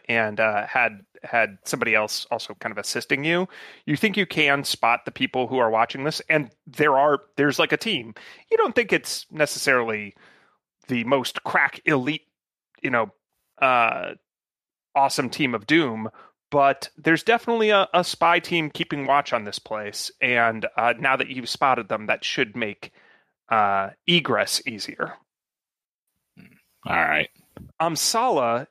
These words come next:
Speaker 1: is on, uh, a seat, just going through the postcards and telling you guys stories about 'em.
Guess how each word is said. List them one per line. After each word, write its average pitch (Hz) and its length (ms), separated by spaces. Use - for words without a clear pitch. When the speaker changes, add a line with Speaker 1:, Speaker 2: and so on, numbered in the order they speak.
Speaker 1:
is 127 600
on, 131 500
uh, 120 280
a 123 80
seat, 135 380
just - 220
going 156 340
through 131 640
the 117 380
postcards 117 760
and 120 200
telling 127 280
you 117 100
guys 110 300
stories 117 520
about 104 320
'em. 104 180